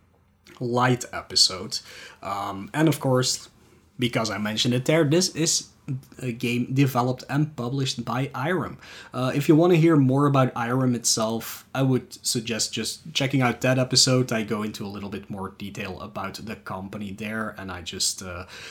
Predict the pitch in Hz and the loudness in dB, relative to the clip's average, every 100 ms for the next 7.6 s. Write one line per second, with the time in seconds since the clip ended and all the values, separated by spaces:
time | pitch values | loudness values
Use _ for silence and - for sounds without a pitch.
0 | - 151 151 165 160 156 147 147 143 147 | 6 6 8 6 8 8 8 8 10 10
1 | 135 123 123 127 127 123 123 123 113 113 | 8 4 4 2 4 4 4 2 0 -2
2 | 104 117 104 92 92 95 95 90 92 95 | -4 -6 -6 -6 -6 -6 -6 -8 -8 -8
3 | 92 - - - _ - 151 151 143 135 | -6 -4 -6 -6 _ 6 8 8 6 6
4 | 139 123 104 104 98 101 95 95 95 95 | 6 6 2 0 -2 -6 -8 -8 -10 -10
5 | 90 90 92 - - - - 82 82 - | -8 -8 -8 -10 -14 -16 -12 -8 -6 -6
6 | 110 107 107 113 127 120 117 113 107 104 | -4 -4 -6 0 0 2 0 -2 -4 -4
7 | 98 95 - 90 87 90 | -4 -4 -6 -6 -6 -10